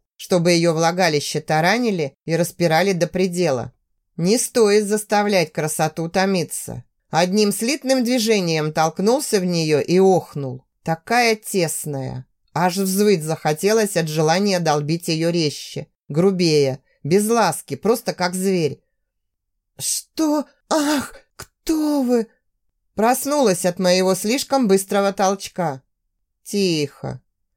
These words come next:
Голос мой огрубел. Ладонью я прикрыл её рот и ускорился, больше не церемонясь. Царапая мои руки и бёдра, всё равно кидалась киской на мой член.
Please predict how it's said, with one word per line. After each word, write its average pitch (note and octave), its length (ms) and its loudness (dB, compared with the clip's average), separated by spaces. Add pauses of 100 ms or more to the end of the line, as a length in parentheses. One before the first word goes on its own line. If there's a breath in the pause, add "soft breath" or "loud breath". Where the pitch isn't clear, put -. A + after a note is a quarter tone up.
Голос A3 400 2
мой G#3+ 240 2
огрубел. F#3+ 680 0 (260)
Ладонью G#3 500 0
я F#3+ 140 2
прикрыл G#3+ 460 2
её F3+ 240 2
рот A3+ 240 0
и F#3 60 0
ускорился, F3+ 760 0
больше F#3 380 0
не E3 140 0
церемонясь. F3+ 920 -2 (340)
Царапая G3 580 0
мои F#3 280 0
руки G#3 400 0
и F#3+ 40 2
бёдра, G3 460 0 (140)
всё - 240 0
равно A3 340 2
кидалась E3 560 0
киской F#3 420 -4
на D#3 140 0
мой E3 220 0
член. D3 480 -4